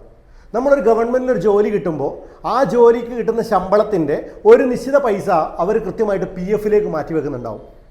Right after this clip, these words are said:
എന്തിനാണെന്നറിയോ? ഭാവിക്ക് വേണ്ടിയിട്ടാണ്. അവർക്ക് പെൻഷൻ ഉണ്ടെങ്കിൽ പോലും ഒരു ഭാവിക്ക് വേണ്ടിയിട്ടാണ്. എന്ന് പറഞ്ഞതുപോലെ നിങ്ങൾ നിങ്ങൾക്ക് വേണ്ടിയിട്ട് എത്ര പ്രവാസി സുഹൃത്തുക്കൾ സ്വന്തമായിട്ട് മാറ്റി വെച്ചിട്ടുണ്ട്? ഈ പത്ത് ശതമാനം സ്പെൻഡ് ചെയ്യാൻ പറയണത് നിങ്ങളുടെ ഇൻവെസ്റ്റ്മെന്റിലേക്കാണ്.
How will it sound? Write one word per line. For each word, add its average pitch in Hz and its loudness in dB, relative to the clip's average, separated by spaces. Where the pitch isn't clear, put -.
എന്തിനാണെന്നറിയോ? 170 0
ഭാവിക്ക് 160 -2
വേണ്ടിയിട്ടാണ്. 170 -2
അവർക്ക് 185 -6
പെൻഷൻ 175 -2
ഉണ്ടെങ്കിൽ 208 -2
പോലും 190 -6
ഒരു 214 4
ഭാവിക്ക് 170 0
വേണ്ടിയിട്ടാണ്. 143 -4
എന്ന് 254 4
പറഞ്ഞതുപോലെ 233 2
നിങ്ങൾ 254 0
നിങ്ങൾക്ക് 269 0
വേണ്ടിയിട്ട് 233 2
എത്ര - -4
പ്രവാസി 196 0
സുഹൃത്തുക്കൾ 180 -6
സ്വന്തമായിട്ട് 190 -2
മാറ്റി 170 -4
വെച്ചിട്ടുണ്ട്? 160 -4
ഈ 208 -6
പത്ത് 214 -2
ശതമാനം 208 -2
സ്പെൻഡ് 180 -6
ചെയ്യാൻ 202 -2
പറയണത് 170 -4
നിങ്ങളുടെ 165 -4
ഇൻവെസ്റ്റ്മെന്റിലേക്കാണ്. 190 -6